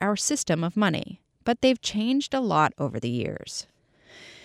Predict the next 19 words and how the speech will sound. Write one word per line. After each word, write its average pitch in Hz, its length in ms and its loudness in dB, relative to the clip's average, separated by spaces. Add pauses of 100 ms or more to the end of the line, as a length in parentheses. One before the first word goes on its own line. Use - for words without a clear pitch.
(680)
By 320 180 10
the 320 120 8
way, 180 300 6
some 320 300 6
other 330 180 6
countries 170 540 0
use 196 240 2
the 226 100 4
word 165 260 4
penny 147 460 2
for 185 180 2
their 202 320 8
smallest 160 560 2
coin 147 480 0
too, - 540 2 (160)
and 165 260 4
some 311 220 8
countries, 160 500 -4
like 160 160 -2